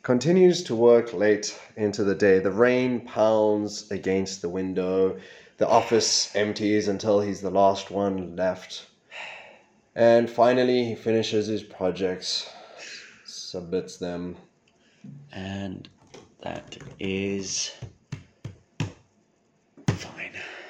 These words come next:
Speaker 2: God damn. Oh, I've got, ah, my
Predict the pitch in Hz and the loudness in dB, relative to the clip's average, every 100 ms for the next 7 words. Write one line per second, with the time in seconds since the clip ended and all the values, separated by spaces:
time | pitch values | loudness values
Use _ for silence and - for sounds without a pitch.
0 | - - - - - _ _ _ _ - | -20 -20 -20 -20 -20 _ _ _ _ -20
1 | - - - - - - _ _ _ - | -20 -20 -20 -20 -20 -20 _ _ _ -14
2 | - - - - - 160 123 - - - | -14 -16 -20 -20 -8 -4 -2 -4 -14 -20
3 | _ - _ _ - | _ -20 _ _ -18